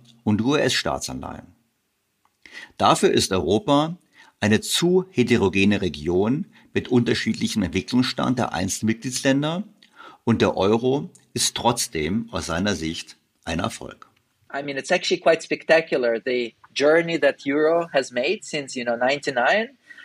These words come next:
Speaker 2: So euro truly has become a global currency. It's very important in regional trade, but to the extent Europe is such a crucial, crucial part of global trade flows, right? The euro has really taken a very big role in international trade flows.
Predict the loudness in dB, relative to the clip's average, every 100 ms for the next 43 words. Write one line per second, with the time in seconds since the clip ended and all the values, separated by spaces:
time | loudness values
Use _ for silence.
0 | -20 -6 -2 -2 -6 -2 2 4 4 2
1 | 2 2 0 0 -4 -2 -2 0 -2 2
2 | 2 2 -2 -2 -2 -2 -6 -8 -8 -2
3 | 0 0 -2 0 0 0 -12 -18 _ _
4 | -4 -2 2 0 2 2 2 0 0 0
5 | 0 -6 -4 -2 -2 -2 -2 -2 -2 0
6 | 4 4 2 -4 0 0 0 -4 -2 -2
7 | 0 2 2 2 -4 -2 0 0 0 2
8 | 2 2 -2 2 4 4 0 0 -2 -2
9 | -6 -4 -4 -4 -2 0 0 -2 -20 _
10 | -4 2 4 4 2 0 0 -2 -2 0
11 | -2 -2 -4 2 2 2 0 -4 2 4
12 | 6 4 0 -6 -6 -6 -4 -4 -4 -6
13 | -2 0 0 -2 -10 -10 -12